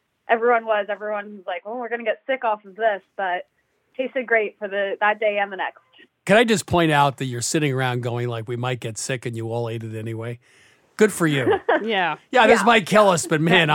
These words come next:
Speaker 2: I'm
Speaker 3: that was
Speaker 2: having two
Speaker 3: brave.
Speaker 2: pieces.
Speaker 3: That
Speaker 2: Yeah.
Speaker 3: was brave, yeah. <laughs>
Speaker 1: I guess my family had good faith in me. <laughs>
Speaker 2: I guess they did. Well, uh, that's what I would try, and, and maybe next time you, you would check a couple other recipes and see if the amount of sodas seems high.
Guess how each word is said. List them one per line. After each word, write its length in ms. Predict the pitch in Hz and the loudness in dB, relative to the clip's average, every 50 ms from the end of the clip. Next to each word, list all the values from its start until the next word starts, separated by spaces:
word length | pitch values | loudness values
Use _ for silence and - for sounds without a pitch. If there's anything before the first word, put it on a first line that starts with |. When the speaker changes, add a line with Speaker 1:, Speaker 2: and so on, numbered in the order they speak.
| 156 | 4
Speaker 2:
I'm 40 | - | 6
Speaker 3:
that 120 | 165 165 165 | 6 6 4
was 80 | 147 151 | 4 2
Speaker 2:
having 100 | 151 135 | 0 0
two 120 | 190 160 | 2 2
Speaker 3:
brave. 120 | 170 165 | 2 2
Speaker 2:
pieces. 440 | 156 151 143 131 - - 117 110 101 | 0 -2 -2 -2 -6 -10 -14 -14 -12
Speaker 3:
That 60 | 135 | -8
Speaker 2:
Yeah. 120 | 190 185 180 | -6 -6 -6
Speaker 3:
was 140 | 147 170 165 | -6 -8 -12
brave, 380 | - - 165 156 151 147 143 - _ | -12 -10 -10 -10 -10 -10 -14 -16 _
yeah. 260 | - 160 156 147 139 143 _ | -12 -10 -10 -10 -10 -12 _
<laughs> 100 | _ _ | _ _
Speaker 1:
I 200 | - - - 262 | -2 -2 -2 0
guess 200 | 262 269 277 285 - | 0 0 0 0 0
my 160 | 285 269 277 | -2 -4 -2
family 300 | 269 262 254 247 247 240 | -2 -2 -2 -2 -4 -6
had 160 | 226 208 208 - | -6 -6 -6 -6
good 180 | 240 233 208 | -8 -8 -8
faith 200 | - 196 180 - | -10 -12 -10 -10
in 120 | 202 180 175 | -12 -14 -14
me. 240 | 165 180 226 233 220 - | -16 -18 -18 -18 -20 -16
<laughs> 80 | - - | -10 -6
Speaker 2:
I 140 | - - 120 | -6 -6 -4
guess 220 | 117 135 117 - | -4 -4 -6 -4
they 100 | - 127 120 | -8 -10 -10
did. 280 | 113 117 110 104 104 _ _ _ _ _ | -10 -12 -14 -14 -16 _ _ _ _ _
Well, 260 | - 170 190 180 170 160 | 2 4 6 6 6 6
uh, 100 | 147 151 | 2 0
that's 260 | 156 143 185 190 - - | 0 2 2 2 2 2
what 120 | 175 160 | 0 2
I 80 | 151 143 | 2 2
would 140 | 135 131 117 | 0 -2 -4
try, 300 | - - 143 135 131 131 | -4 -2 0 0 0 0
and, 180 | 127 127 143 139 | -2 -4 -6 -6
and 100 | 127 139 | -6 -4
maybe 220 | 143 143 135 135 127 | -4 -2 -4 -4 -4
next 240 | 123 127 123 - | -6 -6 -8 -8
time 240 | - 135 127 123 123 | -8 -6 -6 -6 -8
you, 140 | 123 139 147 | -10 -12 -12
you 100 | 160 156 | -12 -14
would 140 | 170 175 151 | -14 -12 -8
check 200 | - - 262 - 226 | -6 -6 -6 -6 -6
a 60 | 160 | -6
couple 300 | - 175 165 - 156 147 | -4 -6 -4 -2 -2 -2
other 160 | 139 123 123 | -2 -2 -4
recipes 440 | 123 127 127 117 - - 131 117 104 | -4 -6 -6 -8 -10 -12 -12 -12 -10
and 80 | 113 110 | -12 -12
see 140 | - - 131 | -10 -10 -10
if 120 | 123 107 - | -12 -12 -12
the 100 | - 127 | -14 -14
amount 280 | 113 117 117 117 113 | -12 -10 -10 -12 -12
of 80 | 110 104 | -12 -12
sodas 480 | - - 120 113 113 110 98 - - _ _ _ _ _ _ _ | -12 -12 -12 -12 -14 -16 -18 -20 -20 _ _ _ _ _ _ _
seems 300 | _ - - 135 117 - - | _ -14 -12 -12 -12 -12 -12
high. 240 | - 110 98 92 | -14 -16 -16 -18